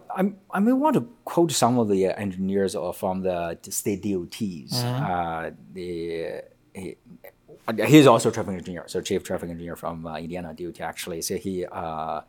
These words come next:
Speaker 1: he, he's, uh, quoting his words is, "In the past, uh, one hundred years, we rely on our eyes to, uh, to make the stops, right? To, to stop and to, to go in front
Speaker 2: Right.
Speaker 1: of, uh, the traffic lights." And these two world,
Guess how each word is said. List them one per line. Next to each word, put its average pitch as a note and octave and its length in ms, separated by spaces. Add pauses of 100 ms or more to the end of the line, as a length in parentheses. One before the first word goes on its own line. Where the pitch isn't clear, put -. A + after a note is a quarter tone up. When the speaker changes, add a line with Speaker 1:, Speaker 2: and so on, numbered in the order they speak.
(480)
Speaker 1:
he, D3 320
he's, D#3+ 500
uh, G#2+ 260 (600)
quoting B2+ 280
his B2+ 180
words G#2 260
is, F#2+ 280 (840)
"In D#3+ 120
the F#3 80
past, F3 240
uh, - 300
one A#2 300
hundred G#2 220
years, F#2+ 460 (320)
we A#2+ 300
rely A2 380
on G#2 140
our G#2 300
eyes F2 440
to, F#2 240
uh, E2 40 (120)
to G2 100
make F#2 160
the G2 80
stops, - 400
right? F2+ 200
To, F#2 180
to F#2 140
stop F2 300
and F2 200
to, E2+ 200
to F#2 120
go F#2 300
in - 100
front A#2 280
Speaker 2:
Right. F2+ 80
Speaker 1:
of, - 80
uh, F2+ 220
the E2+ 280
traffic F2+ 280
lights." E2 480 (400)
And B2 120
these G#3+ 200
two G3 140
world, C#3+ 400